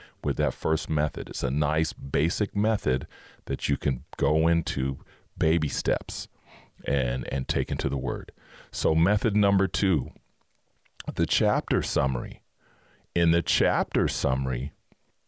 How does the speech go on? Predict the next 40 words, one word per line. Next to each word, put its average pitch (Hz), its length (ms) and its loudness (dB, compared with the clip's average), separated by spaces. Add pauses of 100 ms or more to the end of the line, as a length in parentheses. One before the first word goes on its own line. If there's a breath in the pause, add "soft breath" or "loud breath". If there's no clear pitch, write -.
we 80 220 4
attempt 107 440 2
to 95 100 2
gain 85 420 2
an 139 120 4
understanding 98 840 2
of 80 160 2
the 98 80 0
contents 120 760 2
of 78 200 0
any 95 260 2
given 123 320 2
chapter 82 520 2
of 80 80 4
the 80 80 0
Bible 71 540 -2 (220 soft breath)
by 82 240 0
reading 113 480 4
it 143 180 2
in 95 200 4
its - 180 -2
entirety 73 800 2
several 107 640 0
times, 107 640 0 (320 soft breath)
at 85 180 2
least 110 340 0
five, 76 440 0 (560)
okay? 73 420 2 (1040 loud breath)
Asking 104 460 0
a 131 40 4
series 123 440 2
of 117 140 -2
questions 95 560 2
relating 82 460 4
to 101 120 0
the 90 80 0
content 110 580 2
of 78 120 2
the 90 80 0
chapter 69 520 0